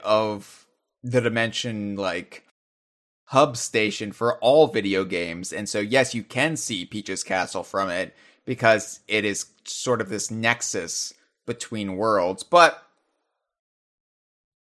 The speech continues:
anyway, uh, so i-, if we were to accept this at face value, this very simplified take that it's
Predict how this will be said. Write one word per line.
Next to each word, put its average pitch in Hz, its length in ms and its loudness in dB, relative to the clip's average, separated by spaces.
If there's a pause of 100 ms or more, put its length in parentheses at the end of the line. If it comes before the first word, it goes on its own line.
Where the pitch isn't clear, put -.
(100)
anyway, 104 440 -4 (160)
uh, 117 460 6 (460)
so 156 280 10
i-, 175 40 6
if 180 340 4
we 220 100 2
were 202 200 8
to 185 140 2
accept - 480 2
this 110 240 2
at 107 180 -2
face 117 380 -2
value, 95 500 4
this 90 220 -6
very 110 260 0
simplified 113 920 0
take 98 400 -2
that 87 360 0
it's 113 180 -4